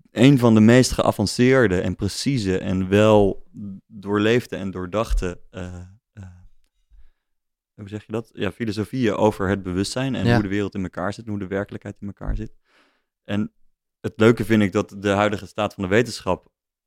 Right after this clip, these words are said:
Speaker 1: dat allemaal aan het conformeren is. Dus precies waar die oude yogis a-, achter waren, eh, dat wordt nu langzaam door de wetenschap ook,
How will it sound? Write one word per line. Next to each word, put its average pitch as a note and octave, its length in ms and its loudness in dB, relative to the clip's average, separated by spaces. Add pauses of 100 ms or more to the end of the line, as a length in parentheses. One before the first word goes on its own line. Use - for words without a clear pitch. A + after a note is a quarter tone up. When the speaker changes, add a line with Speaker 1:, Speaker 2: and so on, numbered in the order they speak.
Speaker 1:
dat A2 300 0
allemaal G#2 340 0
aan G2 80 -4
het F2+ 120 -8
conformeren F#2 680 -6
is. - 220 -10
Dus - 300 -12
precies A2+ 380 -6
waar G2 180 -6
die F#2+ 120 -8
oude G2 180 -4
yogis G#2+ 460 -4
a-, - 100 -12 (220)
achter G2+ 360 -6
waren, F#2 440 -6 (100)
eh, F#2 440 -10 (300)
dat G#2 300 -10
wordt G2+ 180 -6
nu G2 160 -4
langzaam G2 320 -4
door F#2 100 -6
de F2+ 60 -4
wetenschap - 440 -4
ook, - 260 -6